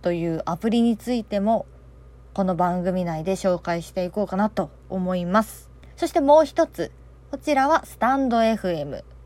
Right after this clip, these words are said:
チャバちゃんという子と二人で雑談ベースの配信をしております。前回の配信だと、ビービー弾というテーマで、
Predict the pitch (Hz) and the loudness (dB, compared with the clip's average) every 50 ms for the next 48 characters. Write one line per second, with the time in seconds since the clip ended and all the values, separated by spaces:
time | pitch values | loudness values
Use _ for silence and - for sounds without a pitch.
0 | - - - - 349 339 302 269 247 - - 180 151 151 - - - - - - | -20 -10 2 4 6 6 6 6 4 4 0 0 0 0 -8 -16 -20 -20 -20 -20
1 | - - - - - - - 190 185 180 175 175 180 170 - 170 175 - - 226 | -20 -20 -20 -20 -6 -2 0 0 2 0 0 -2 -4 -4 -4 -6 -6 -4 -4 -4
2 | 202 190 - - - 269 269 262 285 285 196 180 165 - - - - - - - | -4 -4 -6 -2 -2 0 0 0 -2 -2 0 -2 -2 -2 -6 -14 -20 -6 2 4
3 | 190 190 - 220 196 208 208 208 208 202 196 202 190 180 170 - - 170 196 247 | 4 4 2 0 0 2 2 2 0 2 2 2 2 2 0 -4 -6 -2 -2 -2
4 | 254 240 254 233 220 208 - - 190 185 175 175 175 - - - 165 160 151 160 | 0 2 0 0 0 -2 -4 -4 -4 -2 -2 -4 -6 -8 -6 -4 -4 -4 -4 -4
5 | 156 156 151 165 - - - - - - - - - - - 180 180 285 359 349 | -6 -6 -6 -8 -10 -18 -20 -20 -20 -20 -20 -20 -20 -14 -12 -2 2 2 2 2
6 | 339 - 262 240 202 190 175 165 160 175 170 165 - 180 175 170 165 175 170 - | 2 2 2 4 4 4 0 0 0 -2 -2 -2 -4 -4 -4 -2 -2 -2 -4 -2
7 | 165 151 - - - - - - - - - 165 208 247 285 302 302 277 302 302 | -4 -6 -6 -8 -12 -16 -20 -20 -18 -10 -2 2 4 6 6 6 6 6 6 6
8 | 277 247 214 170 180 160 143 - - - - - - - - - - - 262 247 | 6 6 4 4 2 0 0 -2 -8 -16 -18 -20 -20 -20 -20 -20 -4 -2 -2 2
9 | 208 247 233 226 233 233 - - 269 269 226 202 175 175 170 165 180 - - | 4 4 4 4 4 2 0 2 2 2 2 4 2 2 2 2 0 -2 -4